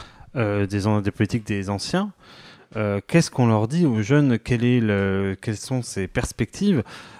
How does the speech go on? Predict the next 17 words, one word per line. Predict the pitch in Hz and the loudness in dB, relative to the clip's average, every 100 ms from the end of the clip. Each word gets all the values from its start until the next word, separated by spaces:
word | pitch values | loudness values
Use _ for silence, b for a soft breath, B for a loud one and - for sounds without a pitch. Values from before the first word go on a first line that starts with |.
| B | B
Euh, | 110 95 90 87 87 90 | -8 -6 -8 -8 -10 -8
elle | 98 | -2
va | 101 | 0
devoir | 104 101 | 2 2
payer | - 98 95 | 0 0 2
les | 98 | 0
retraites, | - - 160 - | -2 0 0 0
elle | 104 | -4
va | 95 | -2
devoir | 98 95 95 | 0 -2 -4
payer | - 107 110 | -4 0 0
le | 101 | 0
lourd | 95 98 | -2 -4
tribut | - 110 110 | -6 -4 -4
climatique, | - 107 113 175 - | -2 0 0 -2 -4
mais | 104 | -6
là, | 95 95 | -6 -10